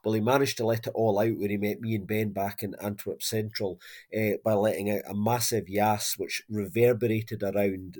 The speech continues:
the, the rather stunning train station there, which many of you, of course, will know. Understandable, very human response. Lovely moment for our Joris. Really, really pleased for him. And of course, as Ben was saying, the joke was, we were saying in the lead up to this game, "Lou,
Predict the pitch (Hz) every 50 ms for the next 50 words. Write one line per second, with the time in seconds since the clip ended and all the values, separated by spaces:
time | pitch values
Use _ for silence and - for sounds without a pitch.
0 | - - 101 98 95 90 90 - - 98 95 107 101 98 95 - - - - 113
1 | 107 107 101 101 - 107 104 104 101 - - - 104 101 - - 104 95 95 92
2 | 87 92 104 - 101 101 107 104 101 104 101 95 95 92 90 - - - 104 98
3 | 95 - - 95 87 87 95 98 101 101 98 95 - _ _ _ 117 117 107 101
4 | 101 95 - - 101 95 98 98 98 87 98 98 95 101 117 107 104 101 - -
5 | 107 98 101 95 92 92 92 - - 107 101 101 98 101 - - - - - 101
6 | 104 113 110 104 104 104 98 98 98 101 101 104 101 - - 104 98 95 95 95
7 | 90 92 92 98 101 101 98 - - - 78 85 95 110 101 101 98 92 95 95
8 | 92 - - - 104 104 101 - - 107 95 95 92 85 87 98 101 - - 113
9 | 104 - - 104 98 - - 117 117 113 113 104 - 107 104 101 101 98 98 113
10 | 123 120 110 - - 101 101 98 95 95 107 110 98 98 95 - - 107 107 95
11 | 90 90 92 104 107 104 110 101 - - - 101 98 - - - 101 95 95 104
12 | 110 117 117 117 110